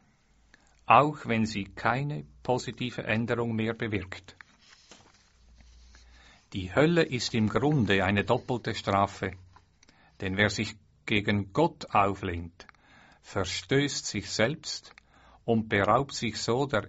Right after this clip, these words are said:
ewigen Anschauung Gottes und der ewigen Freude bei ihm. In der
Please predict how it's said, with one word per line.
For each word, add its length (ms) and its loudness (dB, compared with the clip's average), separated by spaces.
ewigen 640 -4
Anschauung 720 0
Gottes 500 -2
und 260 -6
der 100 -4
ewigen 540 -2
Freude 480 0
bei 180 0
ihm. 400 -8
In 180 0
der 220 0